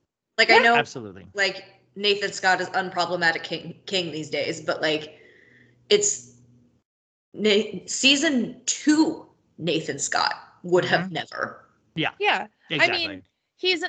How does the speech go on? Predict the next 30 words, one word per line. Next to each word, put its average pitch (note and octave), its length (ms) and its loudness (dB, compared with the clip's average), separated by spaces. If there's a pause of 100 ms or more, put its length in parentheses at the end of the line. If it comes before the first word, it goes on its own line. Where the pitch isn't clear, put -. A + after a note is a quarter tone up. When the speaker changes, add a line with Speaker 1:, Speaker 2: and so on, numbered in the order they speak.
Speaker 2:
he's D4 240 -6
the - 80 -14
unproblematic D#4 680 2
king, C#4 280 -2
and, G#3 220 -4
but A3 200 4
we A#3 120 -2
know A3+ 180 4
where A3+ 160 4
he's G#3+ 280 -2
come A3+ 220 0
from, F3+ 220 -4
right? F#3 180 0
Did, C#4+ 240 -4
is C#4 180 0
this D4+ 200 0
the F4+ 100 0
conversation D4 720 0
where G#3+ 180 4
he A3 160 -2
brings G#3 340 2
up, G#3 220 4
like, G#3 240 2
he B3 200 4
understands G#3+ 720 4
how A3+ 180 4
players A3 500 0
like G#3 220 0
Devon G3+ 520 2 (120)
think? G#3 440 -2